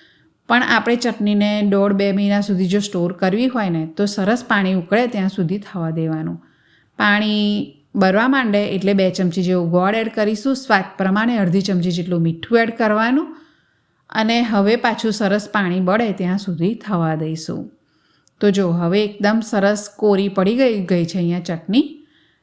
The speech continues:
જો આ રીતની કોરી પડી જાય એટલે ગેસની આંચ બંધ કરી લેવાની. અને તમે જોઈ શકો છો કે આનું ટેક્સચર પણ સરસ આવી ગયું છે. બસ આ રીતની ચટણી થઈ જાય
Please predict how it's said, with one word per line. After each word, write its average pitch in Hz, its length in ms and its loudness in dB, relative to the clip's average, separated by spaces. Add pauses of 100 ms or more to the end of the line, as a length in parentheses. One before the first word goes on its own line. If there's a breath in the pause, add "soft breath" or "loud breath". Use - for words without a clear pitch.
(160)
જો 170 140 -4
આ 180 200 0
રીતની 180 300 -2
કોરી 185 300 2
પડી 214 260 2
જાય 247 200 0
એટલે 196 320 -2
ગેસની 185 460 0
આંચ 190 240 -2
બંધ 175 240 2
કરી 165 280 -2
લેવાની. 156 500 -2 (1160)
અને 190 200 0
તમે 185 200 2
જોઈ 190 180 2
શકો 240 320 -2
છો 226 140 -4
કે 233 120 -6
આનું 190 220 -2
ટેક્સચર - 720 -4
પણ 196 240 0
સરસ 185 400 -4
આવી 165 200 -2
ગયું 175 240 -2
છે. 156 300 -10 (2000)
બસ 185 180 0
આ 190 120 2
રીતની 190 260 -2
ચટણી 180 380 -4
થઈ 208 300 0
જાય 220 280 -2